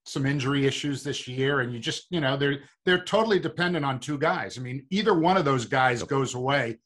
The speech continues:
Speaker 1: guess what? The Lakers aren't winning the championship. So I think that there's really only a guarantee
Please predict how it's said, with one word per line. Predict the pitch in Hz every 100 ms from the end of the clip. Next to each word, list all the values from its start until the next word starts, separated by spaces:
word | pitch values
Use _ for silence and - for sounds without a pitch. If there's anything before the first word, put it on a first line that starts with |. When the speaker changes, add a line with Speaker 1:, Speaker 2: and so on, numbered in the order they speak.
| _ -
Speaker 1:
guess | 151 -
what? | 156 143
The | 127
Lakers | 127 139 131 117
aren't | 127 120
winning | 123 107
the |
championship. | - 156 156 117 98 - 113 -
So | - 147 139 - - _ -
I | 156
think | - 247 226 208
that | 185 - _ _ -
there's | 151 185 - - 190
really | 240 240
only | 208 208 180
a |
guarantee | 147 160 170 160 - - 233 147 139 143